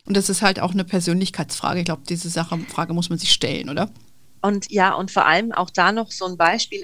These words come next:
Speaker 2: Anne, weil du jetzt gerade den Hase und den Igel erwähnt hast, ja. Also wenn wir,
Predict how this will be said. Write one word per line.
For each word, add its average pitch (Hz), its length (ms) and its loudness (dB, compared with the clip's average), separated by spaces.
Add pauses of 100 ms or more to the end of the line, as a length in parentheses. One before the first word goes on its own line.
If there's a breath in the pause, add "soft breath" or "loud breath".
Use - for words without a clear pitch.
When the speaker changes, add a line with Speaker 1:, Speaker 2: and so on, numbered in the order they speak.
Speaker 2:
Anne, 190 160 -4
weil 180 120 0
du 175 120 -6
jetzt 180 240 -4
gerade 175 240 2
den 175 220 -4
Hase 196 240 0
und 190 100 -8
den 170 140 -12
Igel - 160 -10
erwähnt 147 460 -6
hast, 214 200 -8
ja. 165 220 0
Also 175 300 -2
wenn 190 320 0
wir, 190 400 -4